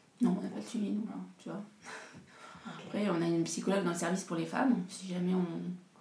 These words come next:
Speaker 1: on a besoin, je pense qu'elle, elle est présente, tu vois.
Speaker 2: Mm.
Speaker 1: Mais après, j'ai besoin d'en parler, j'en parle beaucoup avec mon compagnon, on en parle, on parle beaucoup de nos situations. Il est dans le milieu médical, donc ça arrange.
Speaker 2: Mm.
Speaker 1: Donc, euh, on parle, lui, il parle de ses situations,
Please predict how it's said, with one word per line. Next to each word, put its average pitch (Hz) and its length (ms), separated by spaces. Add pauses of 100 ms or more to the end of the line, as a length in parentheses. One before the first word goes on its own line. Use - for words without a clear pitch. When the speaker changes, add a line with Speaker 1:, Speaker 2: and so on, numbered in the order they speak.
(440)
Speaker 1:
on - 40
a 180 40
besoin, 180 320
je 196 60
pense - 200
qu'elle, 175 200
elle 180 300
est 185 60
présente, 240 400 (120)
tu - 140
vois. 214 100 (100)
Speaker 2:
Mm. 185 80
Speaker 1:
Mais 180 60
après, 220 180
j'ai 190 80
besoin 185 240
d'en 175 80
parler, 180 400
j'en 165 100
parle 156 240
beaucoup 185 260
avec 180 200
mon 165 80
compagnon, 165 460
on 175 120
en 180 60
parle, 180 160 (500)
on - 40
parle 170 160
beaucoup 185 160
de 185 100
nos 175 300
situations. 180 560 (140)
Il 196 100
est 156 40
dans 170 120
le 170 60
milieu 170 200
médical, 190 420
donc 180 100
ça 165 180
arrange. 226 300 (680)
Speaker 2:
Mm. - 60
Speaker 1:
Donc, 185 180
euh, 165 60
on 165 160
parle, 185 400 (460)
lui, 185 100
il 180 120
parle 175 220
de 180 100
ses - 200
situations, - 520